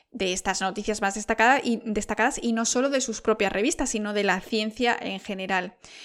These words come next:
No es un resumen de los artículos que publican ellos, pero la verdad es que lo hacen bastante bien. Están en inglés,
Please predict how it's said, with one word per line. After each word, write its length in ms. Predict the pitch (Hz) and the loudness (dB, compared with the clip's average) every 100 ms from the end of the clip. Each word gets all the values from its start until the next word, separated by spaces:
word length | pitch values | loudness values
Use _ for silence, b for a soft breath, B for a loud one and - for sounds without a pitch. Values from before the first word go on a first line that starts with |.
| B B | B B
No 140 | 233 | 0
es 120 | 262 | 2
un 120 | 302 | 2
resumen 460 | 302 285 302 277 247 | 2 0 0 0 2
de 80 | 214 | 2
los 140 | 202 | 2
artículos 440 | 208 - 214 240 240 | -2 -2 2 2 2
que 100 | 240 | -2
publican 480 | 254 240 247 247 262 | -2 -2 0 2 2
ellos, 400 | 277 294 403 - B B _ | 0 -2 -4 -10 B B _
pero 440 | 226 220 254 311 - | 0 2 0 -4 0
la 160 | 220 | 4
verdad 160 | 202 202 | 4 4
es 100 | 208 | 0
que 100 | 240 | 2
lo 100 | 220 | 2
hacen 320 | 220 269 254 | 2 2 2
bastante 460 | 214 - 196 196 196 | 0 0 -2 0 -4
bien. 300 | 196 - - B B B B B _ - | -2 -8 -8 B B B B B _ -6
Están 300 | - 202 208 | 0 0 2
en 120 | 220 | 0
inglés, 640 | 226 233 277 349 - - | 0 4 4 4 0 -8